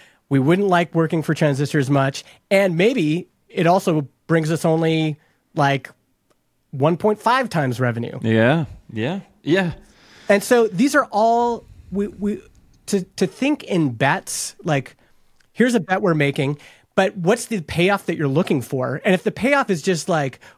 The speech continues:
Speaker 1: "Well, I want a hundred and fifty times revenue." Okay, well, why do you wanna do that? And then you ask,
Speaker 2: We
Speaker 1: you ask why five times, and then eventually it's like, "Well, what I really wanna do is be able to go snowboarding more often." Okay, well,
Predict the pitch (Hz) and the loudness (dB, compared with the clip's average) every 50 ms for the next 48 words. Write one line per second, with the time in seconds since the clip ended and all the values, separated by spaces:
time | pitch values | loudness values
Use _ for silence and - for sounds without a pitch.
0 | _ - 180 170 170 175 180 175 160 127 151 170 175 175 170 156 - - 170 151 | _ 0 0 2 2 2 0 0 -2 -2 -2 -2 0 0 -2 -2 -2 -4 -4 -4
1 | - 147 - 165 151 143 139 151 175 180 151 120 113 110 104 - _ _ _ _ | -4 -6 -2 -2 -2 0 0 0 -2 -2 -2 -4 -6 -8 -10 -14 _ _ _ _
2 | _ _ _ - 156 - 170 147 135 131 127 - 135 123 120 135 156 175 180 180 | _ _ _ -6 -4 -2 -2 -2 -2 -2 -4 -6 -4 -2 0 2 2 2 2 2
3 | 170 170 170 151 139 113 143 196 269 240 147 110 101 107 110 - - - - _ | 2 2 2 0 0 2 2 2 2 2 0 -2 -6 -6 -10 -12 -12 -18 -20 _
4 | _ _ _ _ _ _ _ _ _ _ _ _ _ _ _ _ _ _ _ _ | _ _ _ _ _ _ _ _ _ _ _ _ _ _ _ _ _ _ _ _
5 | _ _ _ _ _ _ _ - 170 156 151 156 151 156 151 151 160 - 170 151 | _ _ _ _ _ _ _ -2 0 2 2 4 2 2 0 -2 -2 0 0 2
6 | 160 127 131 135 - - _ _ _ _ _ - - 185 160 165 170 - - 156 | 4 4 4 2 2 0 _ _ _ _ _ -12 -4 0 2 2 2 0 -2 -2
7 | 156 160 170 170 151 - - 170 160 151 - - 170 185 220 220 190 151 127 160 | 0 0 0 0 -2 -2 0 0 0 -2 -2 -2 0 0 2 0 0 0 -2 -2
8 | 147 143 156 160 160 151 139 156 185 - - 165 135 - 170 160 151 - 180 180 | 0 0 0 0 0 0 0 0 -2 0 -2 -4 -4 -2 -2 -4 -2 -2 0 0
9 | 175 175 170 160 151 _ _ _ _ - 196 185 180 165 160 185 240 320 277 190 | 2 2 0 -2 -4 _ _ _ _ -2 0 2 2 2 2 2 2 2 2 2
10 | 160 139 143 131 120 156 156 160 160 151 - - - - - - _ _ _ _ | 2 2 0 0 0 0 2 2 0 -2 -4 -10 -14 -18 -20 -20 _ _ _ _
11 | _ _ _ - 175 170 170 175 165 156 175 165 - - - 196 254 277 214 156 | _ _ _ 0 0 2 2 2 2 2 0 0 0 0 2 2 2 4 2 2
12 | 135 127 120 120 123 120 117 113 110 - 120 110 101 - _ _ - - - - | 0 0 -2 -2 -2 -2 -2 -4 -4 -6 -8 -10 -12 -14 _ _ 0 2 4 4
13 | 190 226 294 254 190 - | 4 4 4 2 0 0